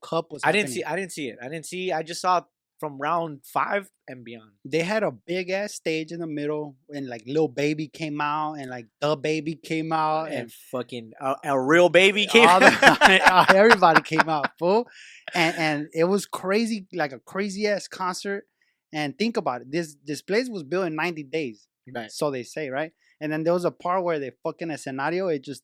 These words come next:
Speaker 1: like, scooted over to the fucking
Speaker 2: <laughs>
Speaker 1: back, and then the ring came out from the bottom way like that, like, boom.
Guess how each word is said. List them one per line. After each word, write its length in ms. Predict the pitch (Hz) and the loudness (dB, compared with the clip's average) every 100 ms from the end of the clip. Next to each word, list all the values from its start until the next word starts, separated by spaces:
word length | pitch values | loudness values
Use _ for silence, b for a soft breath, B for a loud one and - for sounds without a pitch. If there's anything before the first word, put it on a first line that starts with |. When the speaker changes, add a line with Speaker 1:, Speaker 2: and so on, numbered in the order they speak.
| _ | _
Speaker 1:
like, 180 | 127 113 98 | -12 -12 -14
scooted 500 | - - 165 175 165 | -20 -8 -2 0 2
over 340 | 156 190 202 202 | 2 2 0 -2
to 180 | - | -2
the 80 | 143 | -4
fucking 380 | 131 165 185 151 | 0 -2 0 -4
Speaker 2:
<laughs> 40 | |
Speaker 1:
back, 340 | 147 175 285 - b b b | 0 0 0 -8 b b b
and 120 | 156 | -2
then 120 | 175 | 0
the 100 | 185 | 0
ring 560 | 165 147 160 180 202 202 | 0 -2 0 2 0 -2
came 240 | 175 175 175 | -4 -4 -2
out 160 | 175 | -2
from 120 | 175 | -4
the 80 | 156 123 - | -6 -6 0
bottom 360 | 151 175 156 | 2 4 0
way 140 | 143 127 | -6 -8
like 140 | 120 - | -12 -6
that, 160 | 151 135 | -6 -4
like, 120 | 101 _ | -12 _
boom. 480 | 143 180 180 151 | 2 6 6 4